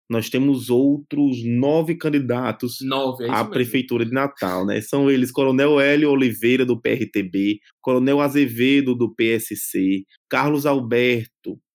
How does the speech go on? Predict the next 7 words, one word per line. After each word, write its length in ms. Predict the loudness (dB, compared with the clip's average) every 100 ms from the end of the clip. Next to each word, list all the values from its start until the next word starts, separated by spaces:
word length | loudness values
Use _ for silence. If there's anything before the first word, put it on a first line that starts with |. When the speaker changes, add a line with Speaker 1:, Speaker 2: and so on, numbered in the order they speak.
| -6
Speaker 1:
do 240 | -6 -2
P 180 | 0 0
V, 460 | -2 -2 0 -2 -6 _ -8
Afrânio 460 | -6 -2 0 2
Miranda, 560 | 2 2 2 0 0 -2
do 160 | -4 -4
Podemos, 680 | -4 -2 -4 -2 -4 -6